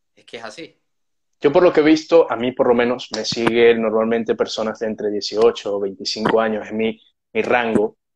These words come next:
Speaker 2: Yo empecé con dieciséis años, ojo, no con esto, o sea, quiero decir, empecé a trabajar con dieciséis años por la situación del país y ya estaba en plan, no sabía qué quería hacer con mi vida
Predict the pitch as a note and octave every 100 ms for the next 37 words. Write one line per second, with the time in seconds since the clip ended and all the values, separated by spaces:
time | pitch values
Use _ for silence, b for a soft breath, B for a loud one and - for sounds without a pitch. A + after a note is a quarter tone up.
0 | _ _ G#2+ A#2+ C3 C#3 - C#3+ C3+ C3+
1 | B2 A2+ G#2+ G#2+ - - B2 A#2+ B2+ A#2
2 | A2 A#2 - - - _ _ _ _ A2
3 | - - _ _ A2+ A2+ A#2 A2 G#2+ -
4 | - _ - G#2 G2+ G#2 A#2 G2+ G2 G#2+
5 | G#2+ A#2 A#2 B2 A#2+ G#2+ - - G#2+ -
6 | A#2 A2 A2 - _ _ _ - G#2+ G#2
7 | G#2+ G2+ - G#2+ A2 A2 A2+ B2 A#2+ A#2
8 | - - - _ _ _ B2 A#2 A2+ G#2
9 | A2 A2 - A#2 A2+ A#2 A2 A2 A2 A2
10 | A#2 - A#2+ A#2 - A#2+ C#3+ C3+ A2 A#2
11 | B2+ B2+ - B2 B2+ A#2+ A#2+ B2+ A2+ A2